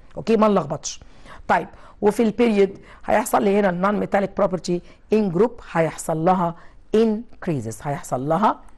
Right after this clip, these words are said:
انكريزز. اوكي، يبقى انا عندي دلوقتي خدت في المودر بيريودك تيبل، لو انا عملت دايجرام كده للمودر بيريودك تيبل تخيلته،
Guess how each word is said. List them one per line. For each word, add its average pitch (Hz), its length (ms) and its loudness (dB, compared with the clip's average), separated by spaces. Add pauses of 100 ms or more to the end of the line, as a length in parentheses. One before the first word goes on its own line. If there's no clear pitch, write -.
(200)
انكريزز. 165 920 -4 (320)
اوكي، 269 380 -2 (300)
يبقى 151 200 -8
انا 196 120 0
عندي 175 300 -2
دلوقتي 165 360 0
خدت - 420 -4 (340)
في - 120 -4
المودر 170 340 0
بيريودك 156 420 -8
تيبل، 262 380 2 (320)
لو 160 140 4
انا 208 120 2
عملت 190 300 -2
دايجرام 165 520 0
كده 170 400 -2
للمودر 160 400 0
بيريودك 170 380 -4
تيبل 147 280 -2
تخيلته، 175 680 -2